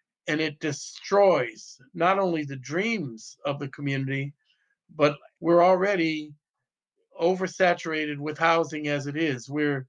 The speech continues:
one of the densest housing communities in the city,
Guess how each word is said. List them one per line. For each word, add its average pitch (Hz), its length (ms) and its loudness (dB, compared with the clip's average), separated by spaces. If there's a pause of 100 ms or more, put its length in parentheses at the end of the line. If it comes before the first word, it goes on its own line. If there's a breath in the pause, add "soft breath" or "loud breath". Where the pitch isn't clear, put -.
(480)
one 151 240 2
of 147 120 0
the 147 160 -2 (160)
densest 165 760 0 (460)
housing 160 760 2
communities 147 800 -4 (380)
in 156 160 -2
the 139 80 -2
city, 143 540 2